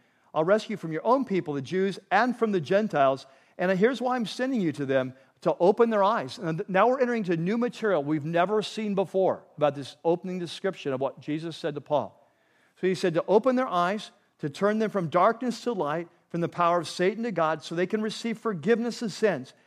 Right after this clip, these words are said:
and a place among those who are sanctified or set apart by faith in me." He says, "So King Agrippa, I wasn't disobedient to the vision from heaven, just like the prophets of old. I listened, I followed.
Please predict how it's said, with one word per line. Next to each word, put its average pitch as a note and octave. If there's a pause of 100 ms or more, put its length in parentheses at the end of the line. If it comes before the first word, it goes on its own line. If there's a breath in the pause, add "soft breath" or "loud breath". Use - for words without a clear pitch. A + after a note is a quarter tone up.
(180 soft breath)
and C#3+
a C#3+
place F3+
among F3
those C#3
who -
are C3+
sanctified D#3+
or B2+
set D3
apart E3+ (280 soft breath)
by C#3
faith B2
in C3 (120)
me." D#3+ (300 soft breath)
He -
says, F#3
"So F#3
King G#3+
Agrippa, G3
I F3+
wasn't G#3
disobedient G#3
to F3
the E3+
vision F3
from E3
heaven, F#3
just G3
like G3+
the F#3
prophets F#3+
of F3
old. G3+
I D3+
listened, F3+
I A#2
followed. F3+